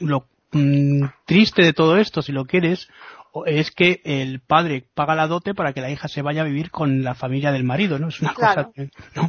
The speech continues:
Speaker 2: <clears throat> Bueno,
Speaker 1: No,
Speaker 2: es
Speaker 1: es que
Speaker 2: una
Speaker 1: es
Speaker 2: cosa
Speaker 1: así, son las costumbres.
Speaker 2: Sí, sí, no, te quiero decir que son, pero son costumbres un-, ace-, ancestrales que ya,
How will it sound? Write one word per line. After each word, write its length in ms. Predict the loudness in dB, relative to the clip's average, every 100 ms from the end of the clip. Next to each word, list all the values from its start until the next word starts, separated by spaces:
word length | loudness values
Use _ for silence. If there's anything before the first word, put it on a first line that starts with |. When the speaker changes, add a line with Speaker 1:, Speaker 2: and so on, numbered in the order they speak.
| 0
Speaker 2:
<clears throat> 180 | 0 0 -2 -20 0
Bueno, 160 | 4 4
Speaker 1:
No, 40 |
Speaker 2:
es 80 | 2
Speaker 1:
es 20 |
que 40 | -2
Speaker 2:
una 40 |
Speaker 1:
es 60 | 0
Speaker 2:
cosa 140 | -2
Speaker 1:
así, 160 | -6 -4
son 200 | -2 0
las 140 | 0
costumbres. 760 | -4 -10 -10 -6 -6 -8 -14 _ _ 0
Speaker 2:
Sí, 160 | 2
sí, 100 | 6
no, 140 | 6 4
te 60 |
quiero 140 | 2 -2
decir 200 | 0 -2
que 80 | 0
son, 200 | 0 0
pero 160 | -4
son 180 | -4 -2
costumbres 580 | -2 0 2 4 2 2
un-, 220 | 0 0 -6 -4 -4
ace-, 260 | -2 -4 0
ancestrales 760 | 0 2 -4 -2 0 0 -2
que 140 | -2
ya, 140 | 0